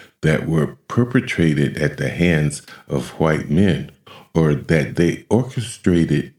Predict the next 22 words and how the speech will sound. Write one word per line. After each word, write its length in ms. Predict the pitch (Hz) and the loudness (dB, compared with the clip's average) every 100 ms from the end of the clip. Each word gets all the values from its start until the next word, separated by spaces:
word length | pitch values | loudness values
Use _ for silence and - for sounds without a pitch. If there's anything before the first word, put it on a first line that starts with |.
| - | -2
instances 920 | 98 107 - 73 73 - 71 69 - - - | 0 0 -2 -4 -4 -4 -4 -4 -10 -20 -8
of 220 | 76 - | -4 -4
sexual 680 | - - 98 98 - 78 76 | -4 -2 -2 -2 -2 0 0
violence 680 | 67 80 87 76 73 - - - - - | 0 0 2 0 -2 -6 -14 -20 -20 -6
between 640 | 76 73 82 80 73 69 - | -4 -2 0 2 2 -2 -4
two 320 | - 101 92 | 0 0 2
enslaved 720 | 82 71 - - 85 80 - | 0 -2 -2 -2 0 0 -2
people 460 | - 104 - 76 - - _ - | -2 -2 0 -6 -6 -14 _ -2
that 300 | 82 73 - | 0 0 -2
they 240 | 78 67 | -2 -2
owned 520 | - 95 107 - - - _ - _ - | 0 2 2 0 -6 -14 _ -20 _ -2
in 180 | 80 | -2
hope 540 | 69 - 107 98 - - | -2 0 0 0 -4 -4
of 220 | 73 - | -4 -4
producing 840 | - 69 69 95 95 73 73 69 - _ _ | -4 -2 0 0 0 -2 -2 -4 -10 _ _
children 640 | - - 120 95 76 71 | -8 0 2 2 0 -2
from 320 | - 82 73 71 | -2 -2 0 2
these 380 | 78 76 - - | 2 0 -2 -2
acts 380 | 78 - - - | -2 -2 -10 -6
of 180 | 73 - | -6 -6
sexual 600 | - 92 71 - 73 73 | -4 -2 -2 -4 -4 -4
violence. 800 | - 73 71 65 - - - | -4 -2 -2 -2 -8 -12 -16